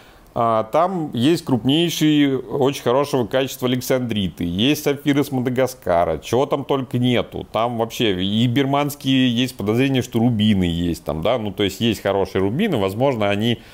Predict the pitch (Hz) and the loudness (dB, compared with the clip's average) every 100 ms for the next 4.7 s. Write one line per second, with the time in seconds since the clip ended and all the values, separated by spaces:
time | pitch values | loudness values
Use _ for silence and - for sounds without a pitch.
0 | - - - 113 117 143 185 127 95 - | -20 -20 -6 0 0 2 2 2 -2 -4
1 | 101 104 110 - 117 113 110 107 104 - | -2 -2 -2 0 2 4 4 4 2 -2
2 | - - 104 101 98 98 98 95 92 - | -12 -4 0 4 4 4 4 2 -4 -14
3 | - - 151 156 165 156 135 123 - 127 | -8 -2 -2 0 0 0 0 -2 0 2
4 | 113 107 165 220 156 120 82 | 2 2 2 2 2 0 0